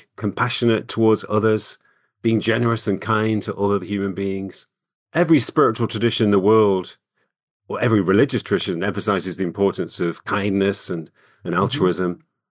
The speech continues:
Speaker 1: And, but altruism is also a spiritual quality in itself. You know, it's a spiritual practice in itself. So the fifth quality is acceptance, which means simply not resisting the reality of our lives,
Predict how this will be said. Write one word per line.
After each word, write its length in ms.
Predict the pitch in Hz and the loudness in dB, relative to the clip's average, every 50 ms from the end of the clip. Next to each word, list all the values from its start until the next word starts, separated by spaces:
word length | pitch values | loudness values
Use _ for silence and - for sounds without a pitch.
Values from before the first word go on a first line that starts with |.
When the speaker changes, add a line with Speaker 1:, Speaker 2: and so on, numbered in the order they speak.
| _ _ _ _ _ _ _ _ _ _ _ _ _ 95 | _ _ _ _ _ _ _ _ _ _ _ _ _ -6
Speaker 1:
And, 520 | 95 98 95 92 92 90 92 92 95 87 | -4 -2 -2 -2 -2 -2 -2 -2 -2 0
but 120 | - 147 | 2 2
altruism 420 | - 190 185 180 185 175 143 135 127 | 4 4 2 4 4 4 4 4 4
is 180 | 110 123 117 | 4 4 4
also 220 | 123 117 - - 107 | 4 2 2 2 0
a 40 | 95 | 0
spiritual 500 | - - - 123 110 - - - 107 - | -2 -2 0 0 0 0 0 -4 -6 -4
quality 380 | - 107 104 101 98 - 104 | -2 0 0 0 0 -2 -4
in 60 | 90 | -4
itself. 560 | 90 78 - - 113 107 90 76 - - - _ | -4 -2 -2 0 0 -2 -4 -6 -10 -18 -20 _
You 80 | - 90 | -14 -14
know, 100 | 92 90 | -10 -8
it's 180 | 85 85 - 95 | -4 -4 -4 -2
a 40 | |
spiritual 400 | - - - 104 92 - - - | -2 -2 0 0 0 0 -4 -10
practice 440 | - - - - - - - - - | -8 -8 -10 -8 -8 -8 -6 -6 -6
in 80 | - 80 | -8 -6
itself. 480 | 69 - - - - - - - _ _ _ _ _ _ _ _ _ - | -4 -4 -4 -4 -6 -10 -12 -18 _ _ _ _ _ _ _ _ _ -2
So 100 | - 135 | 0 2
the 60 | 131 | 2
fifth 220 | 123 226 208 - - | 4 4 2 2 2
quality 480 | - 170 156 151 - - 156 147 135 - | 0 2 2 2 0 0 0 0 0 2
is 160 | 127 127 104 | 0 2 2
acceptance, 840 | 117 - - - - 175 165 - - 202 196 - - - - - - _ _ _ _ _ _ _ _ - | 2 0 -2 -2 -4 -4 -4 0 0 0 0 0 -2 -4 -4 -4 -6 _ _ _ _ _ _ _ _ -8
which 260 | 92 95 92 - - | -6 -6 -6 -4 -2
means 480 | 101 101 101 98 98 98 98 95 87 - | 0 0 2 2 2 2 2 0 0 0
simply 600 | - 107 101 87 - 92 92 90 90 90 90 80 | 0 0 0 -2 -2 -4 -4 -2 -2 -4 -4 -6
not 440 | 82 90 92 95 101 107 117 113 - | -6 -4 0 2 2 4 2 2 0
resisting 640 | 101 98 92 90 104 95 - - - 104 101 98 90 | 0 0 2 2 2 0 0 0 2 2 2 2 0
the 100 | 92 82 | 0 0
reality 640 | 90 98 98 101 113 110 104 101 - - 107 104 | 0 0 0 0 0 0 -2 -2 -4 -4 -2 -2
of 100 | 98 87 | 0 0
our 100 | 92 90 | 0 0
lives, 720 | 87 90 92 95 98 101 101 101 - - - - - - | 2 2 2 2 0 0 -4 -4 -4 -4 -4 -4 -4 -6